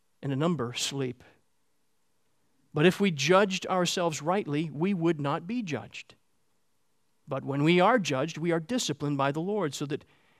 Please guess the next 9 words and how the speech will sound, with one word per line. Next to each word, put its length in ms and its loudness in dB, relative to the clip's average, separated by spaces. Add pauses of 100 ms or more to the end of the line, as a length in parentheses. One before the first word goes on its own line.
(140)
we 200 2
will 140 4
not 340 0
be 100 0
condemned 640 0
along 240 0
with 120 -4
the 60 -6
world. 480 -10